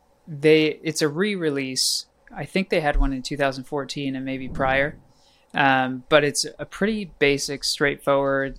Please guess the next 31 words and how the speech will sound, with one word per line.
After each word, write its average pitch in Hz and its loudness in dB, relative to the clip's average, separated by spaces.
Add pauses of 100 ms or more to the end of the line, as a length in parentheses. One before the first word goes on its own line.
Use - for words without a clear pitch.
(120)
like, 135 -4
Explorer 143 0
style 139 2
watch. 135 -4 (200)
They 147 -4
call 139 0
it 135 -4
the 135 -4
Ranger. 143 -2 (260)
It 135 -6
looks 135 -2
almost 139 -2
identical 135 -2
to 143 -14
the 135 -8
Rolex 135 -4
Explorer 151 -6
with 143 -10
the 135 -8 (400)
three 151 0
six - -2
nine, 135 0
although 131 -2
Rolex 135 0
has 131 -4
the 147 -14
little 131 -10
triangle 135 -2
at 135 -2
the 135 -8
top 135 -2